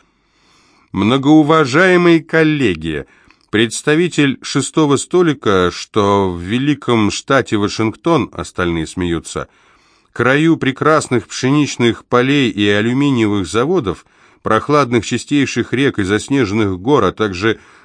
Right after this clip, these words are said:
наилучших завсегдатаев баров в этой великой стране, с гордостью отдаёт свой голос в пользу национальных новостей,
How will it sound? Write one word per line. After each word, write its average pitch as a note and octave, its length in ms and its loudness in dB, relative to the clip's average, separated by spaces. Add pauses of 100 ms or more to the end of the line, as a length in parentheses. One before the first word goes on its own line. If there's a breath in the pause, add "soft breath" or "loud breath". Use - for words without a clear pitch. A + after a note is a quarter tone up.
наилучших C3 840 0
завсегдатаев A2 1000 0
баров G2+ 420 0 (280 soft breath)
в F#2+ 100 -2
этой G2 220 -2
великой G#2 400 -2
стране, G2+ 540 -4 (360 soft breath)
с F2 140 -12
гордостью D3 720 0
отдаёт A2 500 0
свой G2 280 -2
голос C3+ 500 0 (180 soft breath)
в - 140 -20
пользу B2 360 2
национальных A#2+ 800 0
новостей, A2+ 640 -2